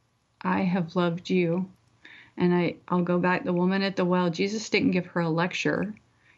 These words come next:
He allowed all of her hurt, all of the gook that was clogging,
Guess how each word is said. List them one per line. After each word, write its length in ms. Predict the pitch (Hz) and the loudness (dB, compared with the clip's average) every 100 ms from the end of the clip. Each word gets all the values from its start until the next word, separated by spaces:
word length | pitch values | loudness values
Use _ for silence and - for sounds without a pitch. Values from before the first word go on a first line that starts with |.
| - | -16
He 280 | - 214 240 | -2 2 2
allowed 480 | 214 180 170 165 - | 2 2 0 -4 -2
all 400 | 180 220 247 269 | 0 2 2 0
of 120 | 277 | -2
her 280 | - 226 220 | -6 -6 -6
hurt, 500 | 214 202 175 - - - | -8 -4 -4 -4 -10 -4
all 320 | 202 214 247 262 | 0 2 2 0
of 160 | 226 | -2
the 120 | 208 | -4
gook 540 | 180 175 190 - - - - - - - - - - | -4 -2 -2 -2 -10 -16 -18 -20 -20 -20 -20 -18 -2
that 160 | 180 | -2
was 140 | 185 - | -2 -6
clogging, 800 | - 220 202 185 165 170 185 | -4 0 2 2 0 0 -2